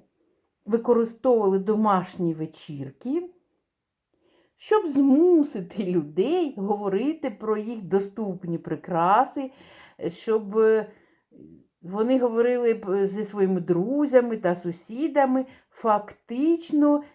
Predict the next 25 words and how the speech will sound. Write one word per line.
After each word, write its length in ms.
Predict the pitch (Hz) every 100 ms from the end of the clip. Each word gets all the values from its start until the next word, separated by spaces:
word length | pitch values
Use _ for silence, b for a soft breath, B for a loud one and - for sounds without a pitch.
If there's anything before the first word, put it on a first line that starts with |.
| -
деякі 480 | 208 370 381 302 294
з 80 | 254
найцінніших 880 | 262 262 - 254 262 294 285 247 -
прикрас 640 | 214 208 220 311 392 -
Сари 280 | 302 254 233
Ковентрі 840 | - 220 196 160 160 151 147 143 b b b b
були 260 | 190 277 392
створені 720 | - 233 262 339 370 302 220
як 300 | 247 277 294
набори 960 | 247 220 185 185 233 302 381 320 156
для 220 | 170 202
господині, 1040 | 247 294 - 320 285 294 269 208 156 135 b b b b b _
е, 160 | 120 147
для 300 | 165 226 262
тих 240 | 269 349
господинь, 800 | 277 269 - 226 202 254 339 339
які 420 | 220 208 208 285
при-, 320 | 320 262 202 226
робили 500 | 226 208 277 294 233
ці 220 | - 247
вечірки. 760 | 233 233 - 220 160 - - 147
Випущені 760 | 277 392 330 - - 220 196
такі 360 | 196 190 - 190
прикраси 580 | 190 180 170 160 156 160
були 320 | 160 160